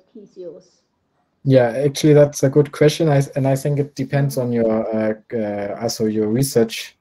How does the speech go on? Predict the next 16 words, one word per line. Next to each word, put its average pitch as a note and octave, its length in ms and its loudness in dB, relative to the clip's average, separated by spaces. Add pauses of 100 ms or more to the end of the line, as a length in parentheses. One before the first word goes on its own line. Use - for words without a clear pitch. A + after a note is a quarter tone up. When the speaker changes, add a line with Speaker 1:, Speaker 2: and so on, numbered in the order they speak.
Speaker 2:
uh, G#2 340 -8
question C#3+ 720 -2
or G#2+ 220 4
your, G#2+ 240 4
uh, G#2 440 -2
approach, C#3 580 2 (380)
because A#2+ 360 0
maybe C3 240 2
you B2+ 160 4
are A#2+ 100 8
interested C3+ 440 0
in A#2 120 0
something, A#2 600 0
uh, A2 560 2
that A2+ 160 0
is, - 280 -4